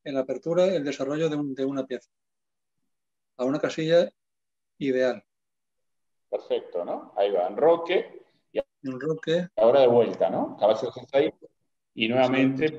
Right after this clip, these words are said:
Speaker 2: prima el desarrollo. Perfecto.
Speaker 1: Ujú.
Speaker 2: Mientras, acá vemos que Andersen, ¿no? Deambula con el,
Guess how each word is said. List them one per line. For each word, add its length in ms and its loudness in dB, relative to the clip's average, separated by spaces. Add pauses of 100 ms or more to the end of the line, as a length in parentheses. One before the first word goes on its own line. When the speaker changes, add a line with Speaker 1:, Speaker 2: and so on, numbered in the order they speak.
Speaker 2:
prima 260 0
el 60 0
desarrollo. 760 -4
Perfecto. 560 -10 (600)
Speaker 1:
Ujú. 380 -16 (540)
Speaker 2:
Mientras, 580 4
acá 240 4
vemos 280 4
que 80 6
Andersen, 500 2
¿no? 380 0
Deambula 460 4
con 180 0
el, 340 -6